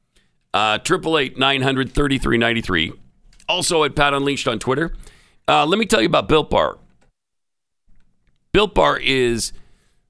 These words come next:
well, it's a revolution in the world of protein bars because it's made by people who first wanted to make something that tastes good and second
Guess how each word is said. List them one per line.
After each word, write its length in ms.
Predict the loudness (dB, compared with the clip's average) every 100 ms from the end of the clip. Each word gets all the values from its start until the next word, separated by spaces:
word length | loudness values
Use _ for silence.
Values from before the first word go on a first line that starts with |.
| _
well, 140 | 0
it's 120 | 2
a 40 | 2
revolution 680 | 2 2 0 0 0 -2 -4 -14 -20 _ _
in 120 | 2 2
the 60 |
world 280 | 4 2 2
of 80 | 0
protein 360 | 0 0 -4
bars 300 | -2 -2 -2
because 500 | -6 -2 0 0 -2 -4
it's 180 | -4 0
made 240 | 0 2
by 160 | 0 0
people 320 | 0 0 0
who 80 | 0
first 320 | 0 -2 0
wanted 240 | 0 2 2
to 60 |
make 200 | 2 0
something 340 | 0 -2 0 -2
that 160 | 0
tastes 300 | 0 0 -2
good 360 | -2 -2 -2 -10 -18 _ _ _ _ _
and 380 | -2 0 0 0
second 640 | -2 0 0 0 -4 -4